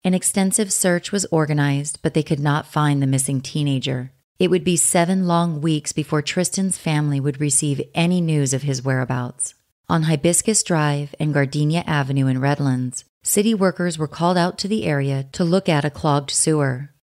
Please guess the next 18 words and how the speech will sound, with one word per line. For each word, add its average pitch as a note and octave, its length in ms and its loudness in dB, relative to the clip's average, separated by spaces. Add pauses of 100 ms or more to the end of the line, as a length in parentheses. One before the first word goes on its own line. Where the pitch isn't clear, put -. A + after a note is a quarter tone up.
(100)
As D#3+ 180 0
workers F3+ 400 0
took - 220 -4
a E3+ 80 2
closer E3+ 400 0
look, D3 300 0 (280)
they E3 80 2
discovered D#3+ 540 0
the G3 100 0
sewer D3 420 2
was C#3 200 -2
clogged C#3 500 -2
by C#3 140 0
human E3+ 480 -2
skeletal D#3 560 0
remains. C#3+ 720 0 (300)
At E3 200 0
first, F3+ 540 0